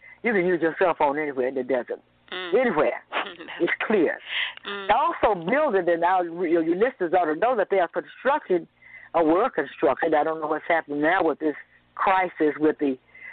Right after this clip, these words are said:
Speaker 1: uh, you know, the war, and they're taking up a hundred fifty-two billion Libyan dollars. Uh, and, of course, control, total control of this oil, uh, what's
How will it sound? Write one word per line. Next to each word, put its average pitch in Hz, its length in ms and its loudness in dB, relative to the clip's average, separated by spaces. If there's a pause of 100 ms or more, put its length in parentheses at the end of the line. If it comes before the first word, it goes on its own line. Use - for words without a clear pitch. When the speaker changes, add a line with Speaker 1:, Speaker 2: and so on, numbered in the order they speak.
(220)
Speaker 1:
uh, 139 160 4
you 170 120 2
know, 147 100 0
the 131 60 -2
war, 175 400 2
and 135 100 -8
they're 143 160 -10
taking 165 220 -2
up 156 100 0
a - 40 -8
hundred 175 280 -4
fifty-two 170 500 -6
billion 165 460 2 (300)
Libyan 330 460 2
dollars. 175 440 2 (500)
Uh, 170 340 4 (800)
and, 123 140 0
of 139 100 -6
course, 160 240 2
control, 156 300 -2
total 196 220 0
control 151 380 0
of 135 80 0
this 135 100 -12
oil, 151 340 2 (360)
uh, 160 160 2 (140)
what's 190 160 0